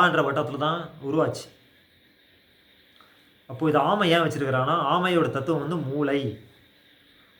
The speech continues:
உன்னோட மூளைக்குள்ள தான் எல்லா ஆற்றலும் உருவாகுது, செயல்படுத்த, வெளிப்படுத்த வைக்க முடியும், ஏற்பாடு பண்ணுது இந்த பிரபஞ்சம்.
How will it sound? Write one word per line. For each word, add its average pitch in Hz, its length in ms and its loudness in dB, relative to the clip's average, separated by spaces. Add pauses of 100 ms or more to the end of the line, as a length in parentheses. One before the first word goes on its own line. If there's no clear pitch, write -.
உன்னோட 131 160 -6 (100)
மூளைக்குள்ள 160 480 2
தான் 175 260 4 (460)
எல்லா 143 220 2
ஆற்றலும் 156 440 0
உருவாகுது, 143 540 2 (760)
செயல்படுத்த, 156 440 2 (420)
வெளிப்படுத்த 160 420 0 (920)
வைக்க 127 180 -2
முடியும், 117 300 -4 (1080)
ஏற்பாடு 165 320 4
பண்ணுது 123 300 -2
இந்த 120 120 0
பிரபஞ்சம். 135 420 -4